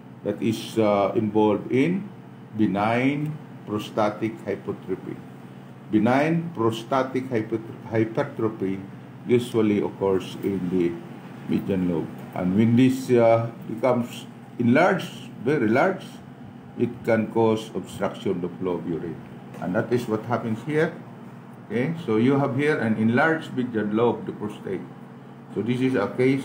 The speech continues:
of benign prostatic hypertrophy. And what happens?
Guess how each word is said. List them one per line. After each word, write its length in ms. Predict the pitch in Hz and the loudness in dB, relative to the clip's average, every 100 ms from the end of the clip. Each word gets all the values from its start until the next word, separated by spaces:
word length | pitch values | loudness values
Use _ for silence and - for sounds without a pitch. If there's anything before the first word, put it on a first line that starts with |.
| - | 0
of 300 | 110 113 107 | 2 2 2
benign 600 | 95 110 113 123 135 - | 0 2 4 2 0 -4
prostatic 420 | - - 104 98 95 | -10 -2 -2 -2 -2
hypertrophy. 760 | 98 - 110 - 131 151 165 - - - - - | -2 -2 -6 -4 -4 -2 -2 -4 -10 -14 -16 -8
And 140 | 82 | -2
what 160 | 98 107 | 0 2
happens? 420 | 123 120 139 156 | 2 2 0 0